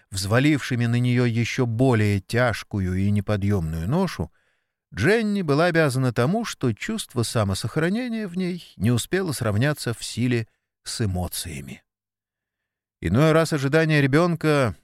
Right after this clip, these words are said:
вызывало в ней лишь испуг и замешательство — поскольку она опасалась, что со временем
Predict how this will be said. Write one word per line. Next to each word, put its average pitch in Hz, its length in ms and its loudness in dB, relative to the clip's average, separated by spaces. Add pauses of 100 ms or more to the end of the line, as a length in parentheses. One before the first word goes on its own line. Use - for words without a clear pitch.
(100)
вызывало 135 500 2
в 120 80 -4
ней 131 200 0
лишь 131 280 0
испуг 139 480 -4
и 127 40 -4
замешательство — 131 840 -4 (480)
поскольку 120 420 2
она 120 200 4
опасалась, 127 720 0 (100)
что - 280 -4
со 113 180 0
временем 120 560 2